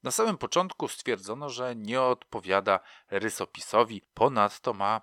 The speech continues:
komplet palców, więc to nie jego szukają. Zapytano go jednak, czy nie wie, co z bratem, dlaczego się nie stawił. Jerzy odparł, że może jest w pracy,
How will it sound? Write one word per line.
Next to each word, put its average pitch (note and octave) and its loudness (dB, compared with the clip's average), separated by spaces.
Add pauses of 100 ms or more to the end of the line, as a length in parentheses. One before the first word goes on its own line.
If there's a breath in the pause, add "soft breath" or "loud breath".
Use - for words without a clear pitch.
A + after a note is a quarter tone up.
(100)
komplet - 0
palców, A#2 2
więc F#2+ -8
to F#2+ -2
nie A2 0
jego F#2 4
szukają. - -12 (340)
Zapytano C#3+ -6
go G#2 -2
jednak, C#3+ -6
czy A2+ -10
nie G2+ -10
wie, A#2+ -10
co - -14
z D3 -16
bratem, C#3+ 0
dlaczego - -8
się - -6
nie B2 -8
stawił. F2+ -4 (380 loud breath)
Jerzy A3+ -4
odparł, E3+ 2
że E3 -4
może C#3 -4
jest B2+ -4
w - -18
pracy, A2+ 2